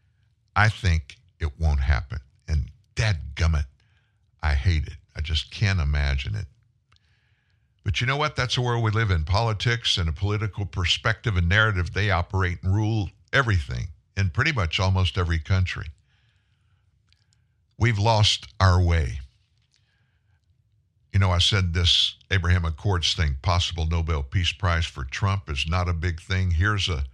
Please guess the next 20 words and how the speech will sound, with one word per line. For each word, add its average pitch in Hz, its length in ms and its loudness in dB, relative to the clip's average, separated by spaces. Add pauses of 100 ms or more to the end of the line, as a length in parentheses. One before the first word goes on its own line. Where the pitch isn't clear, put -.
(260)
big 80 240 -4
thing. 65 340 -4 (720)
Rank 113 380 4
and 101 180 2
file 107 640 0
auto 110 340 2
workers 113 720 0 (100)
are 90 160 2
bucking 110 720 0
their 92 240 4
union, 90 680 2 (1200)
the 101 100 4
U 113 180 2
A 104 140 2
W. 87 400 2
Why 123 180 2
would 120 200 2
they 110 100 4
do 107 200 2
that? 101 360 0